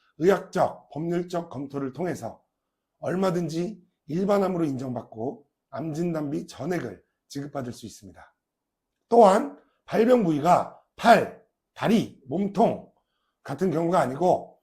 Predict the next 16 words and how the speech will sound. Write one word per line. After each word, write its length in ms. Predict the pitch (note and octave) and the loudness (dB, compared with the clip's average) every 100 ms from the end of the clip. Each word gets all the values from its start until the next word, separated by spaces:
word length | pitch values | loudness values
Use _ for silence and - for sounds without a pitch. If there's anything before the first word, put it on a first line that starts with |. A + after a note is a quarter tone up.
| _ _ | _ _
생식기에서 800 | - A#3 C4+ C4+ - C4 A#3+ F#3+ | -2 4 4 2 0 2 4 4
발생한 420 | E3 D#3+ F3 D#3+ D#3 | 0 -2 -4 -6 -4
피부암이다, 640 | F#3 F3+ D3 A#2+ G#2 - _ _ _ - | -2 0 0 -4 -6 -10 _ _ _ -2
또는 500 | A#3 G3+ F3+ C#4 - _ - | 2 2 2 -2 -10 _ -6
여성의 340 | E3 E3+ F#3+ | -2 0 0
경우 380 | C#3+ B2+ A#2 - _ _ - | -2 -6 -8 -12 _ _ -4
유방에서 540 | D#3 G#3 A#3+ A#3 A3+ | 2 4 6 4 2
발생한 580 | F#3+ E3 - D3+ F3+ A3+ | 2 0 -2 -4 -4 -6
피부암이다 640 | - G#3 G3 D3 A#2+ - _ _ _ _ | -4 2 2 2 -4 -8 _ _ _ _
라고 240 | C3+ F3 F3+ | 0 2 2
한다면, 520 | G3+ C#3 C3+ D3+ - _ _ _ _ | 2 -2 -2 -4 -6 _ _ _ _
이 180 | - F3 | -6 -2
또한 460 | G3+ G#3 F3 A#3+ - _ _ | 6 6 6 0 -8 _ _
조직검사 600 | - G3+ G3+ G#3+ G#3+ G#3+ | -2 -2 -2 -2 0 0
결과를 480 | - C#3+ F#3+ F3+ F#3 | -4 -4 -2 0 0
검토해서 800 | F3+ E3 - F3+ C#3+ C#3+ A#2+ - | -2 -6 -4 -2 -2 -2 -6 -6